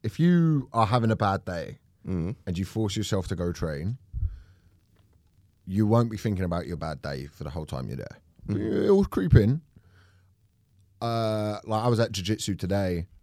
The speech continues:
Speaker 1: Uh, I got my blue belt last week. Yeah, thank you.
Speaker 2: Congratulations.
Speaker 1: Yeah, thank you.
Speaker 2: Congratulations.
Speaker 1: Yeah, and that was
Speaker 2: Big
Speaker 1: a,
Speaker 2: deal.
Speaker 1: that was, that was a cool moment. And now I, I,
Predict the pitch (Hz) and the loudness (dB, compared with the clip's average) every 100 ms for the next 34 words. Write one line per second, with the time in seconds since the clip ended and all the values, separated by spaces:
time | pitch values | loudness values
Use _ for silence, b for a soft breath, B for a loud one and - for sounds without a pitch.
0 | - 90 90 - 82 107 87 85 104 104 | -10 -4 -4 -4 -6 -6 -6 -2 2 2
1 | 90 78 - _ _ 87 80 76 85 73 | 2 -2 -6 _ _ -6 -4 -4 -6 -6
2 | - - _ _ _ _ _ _ _ _ | -8 -16 _ _ _ _ _ _ _ _
3 | _ _ _ _ _ 92 80 92 87 76 | _ _ _ _ _ -6 -6 -4 -4 -6
4 | 80 73 - 90 80 73 80 80 - B | -8 -6 -2 0 -2 -4 -6 -8 -12 B
5 | B B - 80 82 71 76 - - - | B B -18 -14 -12 -12 -14 -16 -20 -14
6 | 85 76 69 - 92 95 104 101 85 90 | -10 -8 -8 -6 0 4 4 2 0 0
7 | 98 82 _ _ - 98 90 104 127 104 | -4 -6 _ _ -4 0 2 2 4 2
8 | - 95 87 85 80 - _ _ _ _ | 2 2 2 2 0 -4 _ _ _ _
9 | _ _ - 80 80 78 80 80 78 - | _ _ -6 -2 -2 -2 -2 -2 -4 -10
10 | - _ _ - 101 95 92 87 76 _ | -20 _ _ -4 0 2 2 2 -2 _
11 | _ _ _ _ 98 92 98 95 | _ _ _ _ -6 -6 -4 -4